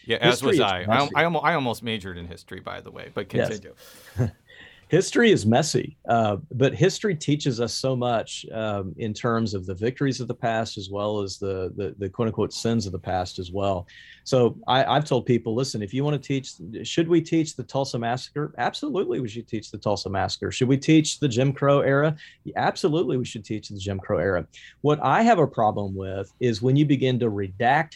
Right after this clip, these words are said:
Speaker 2: history to fit into a particular, um, uh, narrative. And, and it is, uh, this is one of those things that I brought up in, in some of our hearings. When you read, uh, critical theorists, they have no problem with linking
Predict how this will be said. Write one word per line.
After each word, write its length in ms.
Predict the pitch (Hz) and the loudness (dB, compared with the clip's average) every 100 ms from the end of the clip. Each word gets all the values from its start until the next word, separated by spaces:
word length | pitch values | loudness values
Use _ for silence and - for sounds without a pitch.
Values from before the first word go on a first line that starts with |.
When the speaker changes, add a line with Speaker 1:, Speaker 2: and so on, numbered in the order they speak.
| - | -4
Speaker 2:
history 500 | 160 - - 104 95 | -4 -4 -6 -6 -6
to 120 | 107 | -8
fit 260 | 98 - 139 | -4 0 2
into 400 | 135 127 - 113 | 2 0 -2 -2
a 80 | 104 | -2
particular, 840 | 101 - 135 131 127 117 104 98 _ - _ _ - | -6 -4 -4 -2 -2 -2 -2 -6 _ -20 _ _ -4
um, 520 | 110 104 98 92 - _ - | -2 0 -2 -6 -10 _ -8
uh, 320 | 104 95 82 71 - - | -6 -4 -4 -6 -10 -8
narrative. 640 | 110 113 139 135 101 95 - | -2 2 4 4 2 -2 -4
And, 260 | 110 107 - | -2 -2 0
and 140 | 123 | 2
it 120 | 170 | 4
is, 320 | 165 139 110 - | 6 6 4 0
uh, 160 | 95 - | -4 -4
this 260 | 117 135 | -4 -2
is 80 | 139 | -2
one 100 | 131 | -2
of 60 | 120 | 0
those 160 | 117 | -2
things 220 | - 117 104 | -2 -4 -2
that 100 | 107 | -2
I 100 | 117 | -2
brought 280 | 120 113 | 0 0
up 180 | 110 110 | -2 -4
in, 260 | 113 104 104 | -6 -6 -8
in 100 | 104 | -6
some 200 | - 120 | -4 -2
of 120 | 104 | -2
our 100 | 98 | -4
hearings. 500 | 98 107 101 101 - - - _ | -2 -2 -2 -4 -8 -16 -20 _
When 220 | 120 113 110 | 0 2 4
you 220 | 180 175 | 4 2
read, 640 | 117 131 151 123 104 107 - _ _ _ - | 2 4 4 4 0 -4 -8 _ _ _ -8
uh, 240 | 113 110 101 | -4 -2 -4
critical 340 | - 147 151 120 | 0 0 2 0
theorists, 580 | - 120 110 92 - - | 0 0 2 -2 -6 -6
they 240 | 117 196 | -2 0
have 200 | 220 151 | 0 0
no 120 | 131 | -2
problem 680 | - - 113 117 107 95 92 | -2 0 2 2 -2 -8 -6
with 200 | 107 107 | -6 -6
linking 680 | 107 117 147 151 120 107 | -4 -2 -2 0 -2 -2